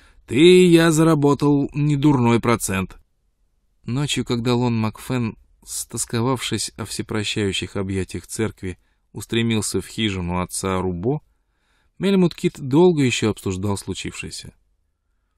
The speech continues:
"Да разве бы ты сделал?" — приставал Маккензи. "Ну, предположим, они бы стреляли". "Разве я когда-нибудь изменял своему слову?" "Положим, нет. Да я не об этом. Ты мне отвечай на вопрос. Мог бы ты или нет?"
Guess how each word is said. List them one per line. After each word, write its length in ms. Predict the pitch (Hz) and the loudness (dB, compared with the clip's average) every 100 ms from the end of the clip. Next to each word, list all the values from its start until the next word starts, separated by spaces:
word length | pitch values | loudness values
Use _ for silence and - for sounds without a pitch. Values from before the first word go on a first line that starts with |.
| _ _ | _ _
"Да 140 | 95 92 | -8 -2
разве 300 | 110 104 98 | 0 0 0
бы 140 | 98 | -2
ты 120 | 101 | -4
сделал?" — 460 | 92 95 151 147 92 | -4 2 2 2 0
приставал 420 | - 90 104 95 92 | -6 -8 -4 -4 -2
Маккензи. 540 | 92 - 82 82 - _ _ _ _ _ _ - | -4 -6 -14 -14 -20 _ _ _ _ _ _ -8
"Ну, 260 | - 147 | -4 -2
предположим, 640 | 127 117 135 127 117 107 113 | -2 -2 2 4 4 2 2
они 180 | 120 | 2
бы 120 | 101 101 | 0 -2
стреляли". 540 | - 107 95 76 - _ _ _ _ _ _ _ _ _ - | -2 0 -2 -4 -14 _ _ _ _ _ _ _ _ _ -12
"Разве 400 | 92 87 85 87 | -8 -6 -4 -6
я 60 | 85 | -6
когда-нибудь 500 | 92 92 92 87 92 | -4 -2 -2 -2 -4
изменял 380 | 92 95 131 | -2 0 0
своему 320 | 156 101 90 82 | -2 -6 -6 -8
слову?" 320 | 87 62 - _ _ _ _ _ _ | -14 -16 -20 _ _ _ _ _ _
"Положим, 560 | - 85 90 90 95 92 | -12 -6 -4 -2 0 2
нет. 420 | 101 180 - - _ _ | 4 2 0 -8 _ _
Да 120 | 87 | -8
я 160 | 87 95 | -4 -2
не 120 | 104 | -2
об 180 | 110 160 | 2 4
этом. 320 | 185 92 85 _ _ _ - | 4 0 -10 _ _ _ -6
Ты 80 | 123 | -2
мне 180 | 147 151 | 0 0
отвечай 360 | 143 135 151 | 0 2 2
на 120 | 135 | 4
вопрос. 460 | 127 131 107 - - _ _ _ _ | 2 2 -2 -4 -10 _ _ _ _
Мог 360 | 98 117 185 190 | -4 2 4 4
бы 180 | 165 147 | 6 4
ты 140 | - | 4
или 280 | 98 110 143 | 2 4 4
нет?" 260 | 143 92 | 4 2